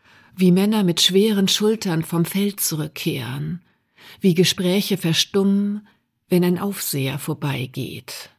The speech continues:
Robert Stafford hält sich oft zwischen seinem Haus und den Sklavenunterkünften auf. Er gibt Anweisungen, spricht mit den Leuten,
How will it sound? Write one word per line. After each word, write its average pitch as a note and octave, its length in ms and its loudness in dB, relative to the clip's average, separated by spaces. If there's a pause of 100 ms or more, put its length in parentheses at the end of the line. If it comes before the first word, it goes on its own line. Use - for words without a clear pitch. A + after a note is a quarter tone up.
(1040)
Robert G#3 320 2
Stafford A#3+ 640 -4
hält G#3 180 2
sich - 240 -2
oft G3+ 300 -4
zwischen E3+ 340 0
seinem E3 360 0
Haus E3+ 320 -2
und F3+ 160 0
den F3+ 100 4
Sklavenunterkünften D3+ 1400 -4
auf. - 520 -10 (720)
Er F3 120 2
gibt - 280 -2
Anweisungen, D3+ 960 0 (220)
spricht - 480 0
mit F#3 140 2
den E3+ 120 6
Leuten, E3+ 640 0